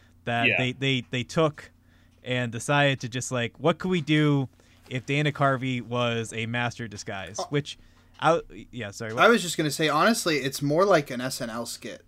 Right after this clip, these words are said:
Speaker 3: Um, like,
Speaker 1: Yeah,
Speaker 3: it,
Speaker 1: I mean, yeah.
Speaker 3: it's, it's, it's like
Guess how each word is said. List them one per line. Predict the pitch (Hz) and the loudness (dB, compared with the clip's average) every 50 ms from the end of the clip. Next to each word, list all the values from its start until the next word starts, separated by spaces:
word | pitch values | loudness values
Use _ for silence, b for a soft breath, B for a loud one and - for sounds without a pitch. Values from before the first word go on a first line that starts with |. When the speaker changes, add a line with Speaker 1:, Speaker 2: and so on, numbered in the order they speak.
| _ _ _ | _ _ _
Speaker 3:
Um, | - 127 123 117 107 107 101 98 98 - | -8 -6 -6 -6 -6 -10 -12 -16 -16 -12
like, | 131 131 127 120 - - | -10 -10 -10 -10 -10 -6
Speaker 1:
Yeah, | - 156 147 120 101 | -4 -2 -2 0 -2
Speaker 3:
it, | 135 139 127 | -2 -4 0
Speaker 1:
I | - 165 180 | 2 2 4
mean, | 196 196 185 - - _ _ | 4 2 -2 -6 -12 _ _
yeah. | 151 135 113 101 101 - - _ _ _ | -8 -6 -6 -6 -8 -10 -14 _ _ _
Speaker 3:
it's, | - 139 139 - - - | -8 -6 -6 -6 -8 -6
it's, | - 147 143 143 - - - | -4 -4 -4 -4 -6 -6 -4
it's | 151 147 143 - - - 147 | -4 -4 -4 -4 -6 -4 -2
like | 147 147 143 143 - - - - | -2 -2 -2 -2 -6 -10 -18 -18